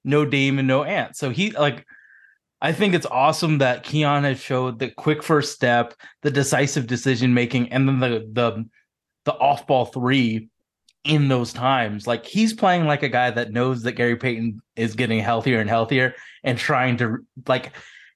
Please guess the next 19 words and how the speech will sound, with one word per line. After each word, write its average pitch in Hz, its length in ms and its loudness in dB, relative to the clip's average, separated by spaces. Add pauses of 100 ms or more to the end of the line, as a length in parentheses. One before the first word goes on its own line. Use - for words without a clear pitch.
(200)
make 147 320 2
a 131 120 2
claim 131 600 0
to - 180 0
those 127 360 0
minutes 123 500 0 (100)
being 123 320 2
his 135 320 0
as 113 100 -2
well. 113 420 0 (320)
I 120 100 -2
think 165 220 -2
that 160 100 0
Gary 131 240 2
Payton's 135 340 0
gonna 120 180 0
get 113 200 -4
the 120 60 -4
first - 600 -4